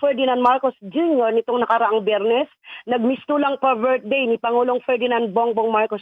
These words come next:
Junior ang pagkakaloob nito ng Certificate of Condonation sa mahigit anim na libong magsasaka nitong nakaraang Biyernes, Setyembre trese, taong kasalukuyan. Ang Certificate of Condonation ay ang pagbubura ng utang ng mga magsasaka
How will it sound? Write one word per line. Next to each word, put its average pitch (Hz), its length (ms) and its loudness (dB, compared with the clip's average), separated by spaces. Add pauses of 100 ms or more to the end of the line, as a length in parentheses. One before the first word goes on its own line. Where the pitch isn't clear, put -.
Junior 226 480 -2 (240)
ang 269 160 -2
pagkakaloob 302 560 0
nito 269 240 -4
ng 269 240 0
Certificate 247 560 -2
of 196 160 -4
Condonation 240 800 -2 (320)
sa 269 80 -4
mahigit 262 480 0
anim 285 320 2
na 262 80 0
libong 262 320 0
magsasaka 262 560 0
nitong 240 320 -2
nakaraang 214 320 0
Biyernes, 226 480 -2 (320)
Setyembre 254 560 -4 (160)
trese, 262 400 -2
taong 220 240 -2
kasalukuyan. 247 640 -2 (400)
Ang 240 160 -2
Certificate 320 640 -2
of 233 80 -6
Condonation 262 1040 -2
ay 233 80 0
ang 226 160 -2
pagbubura 247 640 -2
ng 226 240 -2
utang 269 320 -2
ng 247 160 0
mga 233 160 2
magsasaka 240 640 -2